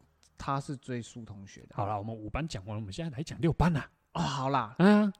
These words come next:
Speaker 1: 对，这个比较，
Speaker 2: 哎。
Speaker 1: 这个比较有爆点。
Speaker 2: 对啊，我们刚刚讲到高菜同学嘛，
Speaker 1: 嘿。
Speaker 2: 高菜同学比较扯一点，他当时就是在六班已经有一个女朋友了嘞，对不对？就是到六班之后没多久。
Speaker 1: 谁呀？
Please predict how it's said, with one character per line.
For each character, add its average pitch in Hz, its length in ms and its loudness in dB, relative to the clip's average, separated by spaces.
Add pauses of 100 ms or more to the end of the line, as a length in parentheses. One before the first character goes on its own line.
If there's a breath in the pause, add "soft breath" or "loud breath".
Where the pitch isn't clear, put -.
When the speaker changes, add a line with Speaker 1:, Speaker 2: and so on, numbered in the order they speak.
(200)
Speaker 1:
对， 110 200 -8
这 202 100 -2
个 196 160 6
比 143 60 -2
较， 139 140 0
Speaker 2:
哎。 - 20 -6
Speaker 1:
这 - 120 -6
个 160 120 0
比 - 160 -10
较 123 140 -4
有 95 120 -10
爆 101 160 -8
点。 - 180 -20
Speaker 2:
对 262 180 4
啊， 247 200 0
我 151 80 0
们 139 140 4
刚 202 100 2
刚 220 100 2
讲 139 140 0
到 170 60 0
高 180 180 2
菜 180 160 -2
同 120 200 -6
学 123 140 -10
嘛， 139 120 -14 (160 soft breath)
Speaker 1:
嘿。 - 60 -12
Speaker 2:
高 190 100 -2
菜 185 120 2
同 127 160 -2
学 139 140 -4
比 104 80 -10
较 147 100 0
扯 - 300 -8
一 147 60 -12
点， 165 140 -16 (480)
他 196 120 0
当 196 220 2
时 113 240 -6
就 156 140 -4
是 156 120 -4
在 160 160 0
六 151 180 0
班 139 200 -2
已 131 80 -2
经 139 180 0
有 120 100 0
一 113 60 0
个 123 100 0
女 107 140 -2
朋 110 180 -4
友 113 140 -4
了 131 140 -12
嘞， 131 180 -12 (400)
对 151 80 0
不 147 60 0
对？ 165 140 4 (880)
就 180 120 2
是 180 240 0
到 190 160 6
六 175 160 8
班 143 180 4
之 139 140 -2
后 147 100 2
没 117 160 -2
多 120 200 0
久。 - 180 -8 (1500)
Speaker 1:
谁 - 440 -16
呀？ 110 180 -16